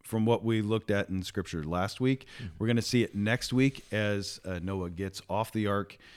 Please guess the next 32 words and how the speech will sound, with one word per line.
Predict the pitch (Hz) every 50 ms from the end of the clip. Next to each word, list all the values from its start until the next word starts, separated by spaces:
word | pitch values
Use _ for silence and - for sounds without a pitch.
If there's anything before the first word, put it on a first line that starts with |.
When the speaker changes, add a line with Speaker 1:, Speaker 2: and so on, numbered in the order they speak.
| - - - _ _ -
Speaker 1:
uh, | 92 85 82 80 -
and | 107 107 98 - -
out | 117 139 151
of | 143 120
the | 123 117
overflow | 120 139 131 135 117 - 123 127 117
of | 107 92 85
God's | 85 110 110 120 131 120 - -
abundance, | 117 107 95 85 113 120 123 120 123 123 123 113 - - - -
provision, | - - - 117 104 95 117 123 110 104 117 113 113 117 110 -
and | 104 104 95 85
blessing, | 101 110 117 113 - - 110 95 92 92 95 90 - - - - _ _ - -
uh, | 90 82 -
he | - 98 101
sacrifices. | - - 113 101 104 - 101 90 - 87 82 82 - 80 76 78 - - - - - - - - -
The | 123 139
other | 196 254 285 240
thing | - - 147 127
is | 123 120 101 120
you | 127
mentioned | 139 131 135 151 165 - - 170 151 147 131
on | - 113 117 117 110
Sunday | 107 - - 131 143 139 110 98 92 90 92 98 - -
the | 92 107 104 - -
Amplified | 104 117 127 - 147 127 - - 104 101 92 85
Bible, | 92 101 107 104 92 87 78 71 62 - -
and | 92 95
I | 98 101
thought | - - 98 - -
we | 143 196
should | - - 247 185
just, | 151 127 - -